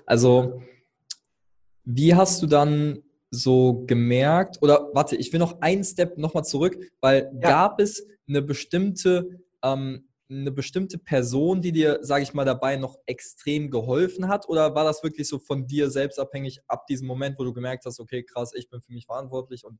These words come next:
Speaker 1: dies, das“? Oder hattest du da noch irgendwen an der Hand, wo du wirklich viel so rausgezogen hast?
Speaker 2: Naja, also es war eher so von, ähm,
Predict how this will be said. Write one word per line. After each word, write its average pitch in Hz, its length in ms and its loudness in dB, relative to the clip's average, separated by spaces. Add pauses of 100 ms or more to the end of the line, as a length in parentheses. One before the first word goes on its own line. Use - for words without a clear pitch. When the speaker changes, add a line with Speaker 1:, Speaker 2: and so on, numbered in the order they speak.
Speaker 1:
dies, 117 160 -20
das“? 156 240 -8 (560)
Oder 139 480 -2 (540)
hattest 139 260 -8
du 143 60 -10
da 131 100 -6
noch 127 140 -6
irgendwen 131 280 -8
an 113 120 -10
der 117 80 -8
Hand, 127 240 -8
wo 127 60 -10
du 117 100 -12
wirklich 120 320 -14
viel 123 180 -8
so 117 120 -8
rausgezogen 110 580 -10
hast? - 260 -14 (920)
Speaker 2:
Naja, 143 340 4
also 156 200 2
es 143 140 -6
war 139 120 6
eher 139 280 4
so 143 340 0
von, 135 580 0
ähm, 120 580 -2